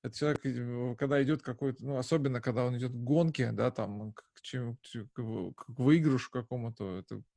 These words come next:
постоянно подъем такой на гору, и, ну, напряжение сильнейшее, там, все, и вот ты бац, и в, в, в самом верху понимаешь, что нет, что-то пошло не так, и вот надломилось.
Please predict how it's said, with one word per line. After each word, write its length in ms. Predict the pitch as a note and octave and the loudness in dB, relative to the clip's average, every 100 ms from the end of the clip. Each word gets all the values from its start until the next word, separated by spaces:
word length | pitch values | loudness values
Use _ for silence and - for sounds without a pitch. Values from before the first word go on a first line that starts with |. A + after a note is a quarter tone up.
| _ | _
постоянно 420 | - - D3 C#3 | -8 0 2 2
подъем 440 | B2 B2+ C#3 E3 C#3+ | 0 0 2 2 0
такой 260 | A#2 B2 | -4 -4
на 180 | B2 D3+ | 0 2
гору, 320 | D3 B2 G2+ - - - - - - | 2 0 -4 -12 -20 -20 -20 -18 -6
и, 180 | A#2+ A#2 | -4 0
ну, 180 | C#3 | 0
напряжение 1040 | A#2 A2 A2+ A2+ A#2+ C3 C3+ B2+ D#3+ E3 C#3+ | -2 -4 -6 -4 -2 2 2 4 4 4 2
сильнейшее, 640 | - C3 C3+ B2+ A#2+ A2+ | 0 0 0 0 -2 -6
там, 260 | - A2+ A2+ | -6 -6 -6
все, 200 | A2+ C#3+ | -2 0
и 60 | C3 | 2
вот 200 | C#3 - | 0 -2
ты 80 | C3 | 0
бац, 320 | C#3+ D3+ C3 | 4 4 0
и 40 | |
в, 220 | A#2 - - | -8 -10 -12
в, 520 | A#2 C3 C3+ A#2 C#3 | -2 2 2 0 -2
в 80 | A#2 | 0
самом 280 | - D3+ C#3 | 2 2 2
верху 240 | C3+ F3+ | 0 0
понимаешь, 380 | F3+ B2+ D3+ D3+ | 0 2 2 0
что 180 | - C#3 | 0 0
нет, 340 | B2+ - - _ _ _ _ _ _ - | 0 -2 -6 _ _ _ _ _ _ -8
что-то 280 | - C#3 | -4 -2
пошло 320 | - B2+ - C3 | 0 -2 0 0
не 120 | C3 | 2
так, 300 | D#3+ F#3 - | 2 2 0
и 180 | B2 B2+ | -2 0
вот 240 | A#2+ - | -2 -4
надломилось. 680 | B2 B2 C#3 C#3 A2+ F#2 - | -4 0 2 0 -2 -4 -10